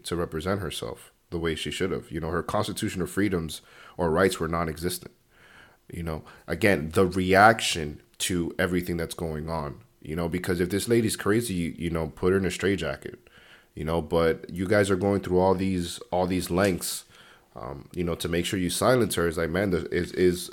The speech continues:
is anything that she's saying, is there any truth to that? 'Cause I'm not comfortable how you guys are so uncomfortable right now with what she's saying, <laughs> if that makes any sense, you know?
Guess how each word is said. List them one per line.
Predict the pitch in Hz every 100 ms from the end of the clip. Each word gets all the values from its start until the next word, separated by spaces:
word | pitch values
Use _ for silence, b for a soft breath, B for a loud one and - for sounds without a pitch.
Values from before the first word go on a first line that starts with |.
| - -
is | 90
anything | 110 117 127
that | 110
she's | - 101 -
saying, | 107 107 90
is | 80 78
there | 90
any | 90
truth | 87 - -
to | -
that? | - - _ _
'Cause | - 85 80 - B B B B B B _
I'm | 92 107
not | 107 -
comfortable | 131 123 95 90
how | 82 87
you | 87 98
guys | 95 90 82
are | 80
so | - 90 80
uncomfortable | - 82 73 62 67
right | 64 55
now | 57 - _ _ _
with | 85 78
what | 82
she's | - -
saying, | 87 69 - -
<laughs> |
if | - - 104
that | 87 90
makes | 90 -
any | 82 73
sense, | - 64 -
you | 78
know? | 80 113